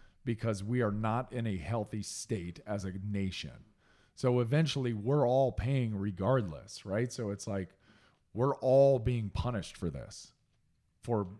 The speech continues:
a lack of health. 'Cause I really do believe, like, if,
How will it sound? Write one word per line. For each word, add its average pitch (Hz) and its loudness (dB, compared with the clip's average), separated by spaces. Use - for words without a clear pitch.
a 104 2
lack 101 -2
of 113 -2
health. 78 -6
'Cause 135 2
I 131 6
really 135 4
do 117 2
believe, 117 0
like, 104 0
if, 107 -4